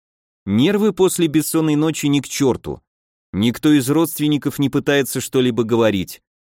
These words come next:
Все на нервах и разделяют мои переживания. Громкий звонок мобильника раздался из сумки тёщи, как гром среди ясного неба. Ответив на вызов, она расплывается в улыбке.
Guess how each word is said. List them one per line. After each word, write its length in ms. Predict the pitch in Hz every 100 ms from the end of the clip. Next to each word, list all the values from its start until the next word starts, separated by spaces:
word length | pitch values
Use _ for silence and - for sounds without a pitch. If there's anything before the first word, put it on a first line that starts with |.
| _ -
Все 220 | 147 175
на 100 | 175
нервах 460 | 180 196 180 170
и 40 | 175
разделяют 600 | 156 120 143 156 156 143
мои 240 | 139 135
переживания. 800 | 127 123 113 113 95 76 67 - _ _ _ _ _ _ -
Громкий 460 | 87 156 151 147
звонок 420 | 127 139 147 143 139
мобильника 600 | 135 131 156 139 107 113
раздался 560 | 117 101 135 127 -
из 100 | 117
сумки 380 | - 131 120 127
тёщи, 520 | - 156 147 147 147 - _ _
как 200 | 147 147
гром 280 | 143 196 196
среди 320 | - 147 131
ясного 460 | 127 127 - 135 127
неба. 440 | 107 82 76 71 _ _ -
Ответив 520 | 95 127 175 165 165
на 160 | 156
вызов, 340 | 160 175 151 151
она 200 | 143 147
расплывается 720 | 139 - 139 143 135 - 139
в 60 |
улыбке. 520 | 143 120 - - 82